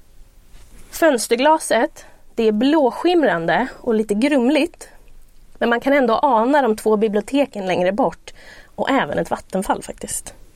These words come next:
Det finns en övervåning bestående av en promenadterrass. Och där uppe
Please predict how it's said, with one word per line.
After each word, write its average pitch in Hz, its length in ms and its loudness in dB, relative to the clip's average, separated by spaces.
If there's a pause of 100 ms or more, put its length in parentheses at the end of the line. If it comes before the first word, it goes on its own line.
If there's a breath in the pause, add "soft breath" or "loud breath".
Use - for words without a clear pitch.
(1500 soft breath)
Det 254 100 0
finns 247 220 2
en 240 100 2
övervåning 233 840 2 (240 soft breath)
bestående 196 640 2
av 180 380 0
en 208 140 0
promenadterrass. 233 1120 0 (920 soft breath)
Och 247 100 -2
där 233 180 4
uppe 208 400 2